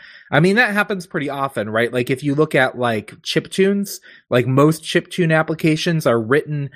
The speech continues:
they all look like this old program called Fast Tracker. Um, there may have been another one before it, I forget. But I, like,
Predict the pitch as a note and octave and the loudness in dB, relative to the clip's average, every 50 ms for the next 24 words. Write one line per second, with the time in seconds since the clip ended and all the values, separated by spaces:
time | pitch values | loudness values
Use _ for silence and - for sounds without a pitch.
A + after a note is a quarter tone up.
0 | - - _ - C3 B2 - C3+ C#3 C#3+ D#3+ E3 D3 D3+ D3+ - D#3 C#3+ C#3 - | -18 -16 _ -2 -2 0 2 4 4 4 4 4 2 0 -4 -4 -6 -6 -6 -6
1 | B2+ B2 - - B2+ C3+ C3+ B2+ - - D3+ C#3 B2+ C#3+ C3 B2+ B2 - B2+ A#2 | -10 -10 -6 -4 -2 -2 -2 -2 -2 -2 -2 -2 0 0 -2 -2 -2 -2 -2 -2
2 | G2+ - - B2+ A#2 E3 - - - - D3 C#3 D3+ - D#3+ D#3 D3+ D3 - _ | -2 -2 -2 -2 0 0 -2 -2 -2 0 0 0 0 0 2 2 0 0 -4 _
3 | - _ _ _ _ - A#2+ B2 B2 A#2+ A#2+ A#2+ A#2+ A2+ A2+ - A#2 A#2 C3+ D3+ | -20 _ _ _ _ -2 2 2 4 4 2 2 0 -4 -6 -6 -4 -2 0 0
4 | D#3 C#3+ C3 C3 B2 A#2 A2+ A#2 A2 A2+ A2 G#2+ G#2+ G#2+ - - A2 G#2 G2+ G2 | 0 2 0 0 -2 -2 -2 0 0 0 0 0 -2 -4 -4 0 0 2 2 2
5 | G2+ - - A2 G2+ A#2 G#2+ G2 F#2 - C3+ B2+ B2+ B2 B2 C3 C#3 C3 B2 - | 0 -2 -4 -2 0 0 0 0 0 0 2 2 2 2 2 0 -2 -2 -4 -6
6 | - | -10